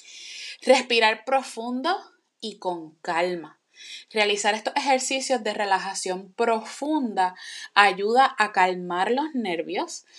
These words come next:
a aclarar nuestra mente y a reducir la tensión física.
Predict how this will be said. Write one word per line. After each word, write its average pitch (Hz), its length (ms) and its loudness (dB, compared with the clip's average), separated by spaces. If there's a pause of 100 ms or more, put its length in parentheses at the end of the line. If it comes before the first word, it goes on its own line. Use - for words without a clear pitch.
(200)
a 208 140 4
aclarar 190 580 2
nuestra 262 380 -2
mente 196 560 -4 (300)
y 214 160 -2
a 202 120 4
reducir 202 1160 -2 (320)
la 254 240 6
tensión 165 500 -8
física. - 640 -12